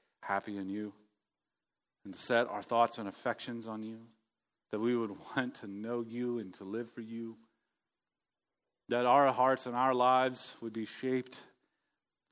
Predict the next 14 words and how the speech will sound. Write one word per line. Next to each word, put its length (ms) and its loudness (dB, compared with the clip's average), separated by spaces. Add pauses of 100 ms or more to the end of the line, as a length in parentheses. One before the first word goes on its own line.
uh, 260 -20 (180)
just 240 -8
by 260 6 (320)
ever-expanding 1300 4
view 560 0
of 160 -8
your 160 -6
grace 500 0
and 140 -8
mercy 300 -6
for 240 -8
us 200 -8
in 120 -8
Christ. 520 -16